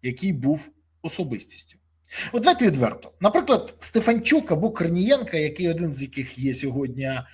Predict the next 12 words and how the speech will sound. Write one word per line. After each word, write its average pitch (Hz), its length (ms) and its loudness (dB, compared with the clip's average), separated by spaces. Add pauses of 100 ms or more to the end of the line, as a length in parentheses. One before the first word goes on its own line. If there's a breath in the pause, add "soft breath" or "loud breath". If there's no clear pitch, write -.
(300 loud breath)
е, 143 160 6
спікером 240 440 4
Верховної 180 480 0
Ради, 165 280 4
інший 165 300 -2
віце-спікером, 202 920 0 (460 soft breath)
м, 190 400 -8
вони 285 160 0
ж - 120 -4
не 233 80 -2
є 180 80 0
політиками. - 540 -12